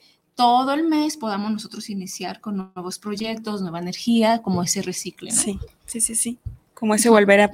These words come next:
Speaker 2: empezar.
Speaker 1: Exacto. Y con lo que viene siendo la luna, la luna creciente, tenemos una oportunidad porque dura cada fase una, una semana.
Speaker 2: Una semana.
Speaker 1: En la luna creciente es,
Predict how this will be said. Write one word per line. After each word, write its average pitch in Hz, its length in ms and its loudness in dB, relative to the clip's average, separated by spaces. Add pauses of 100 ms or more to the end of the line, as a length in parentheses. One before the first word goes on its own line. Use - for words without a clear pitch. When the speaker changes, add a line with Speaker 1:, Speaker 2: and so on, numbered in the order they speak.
Speaker 2:
empezar. 196 560 -4
Speaker 1:
Exacto. 208 640 -4
Y 226 180 2
con 254 320 2
lo 240 140 -2
que 220 80 -2
viene 240 180 0
siendo 277 240 0
la 254 140 2
luna, 214 560 -2 (560)
la 220 160 4
luna 220 400 2
creciente, 226 920 -4 (920)
tenemos 202 380 -2
una 240 120 -2
oportunidad 254 560 -4
porque 226 280 -12
dura 220 400 -4
cada 226 300 -4
fase 240 460 -4
una, 202 440 -4
una 190 200 -6
semana. 214 420 -4
Speaker 2:
Una 208 120 -6
semana. 196 420 -6
Speaker 1:
En 254 100 0
la 269 80 2
luna 302 240 2
creciente 302 560 -6
es, 285 240 -12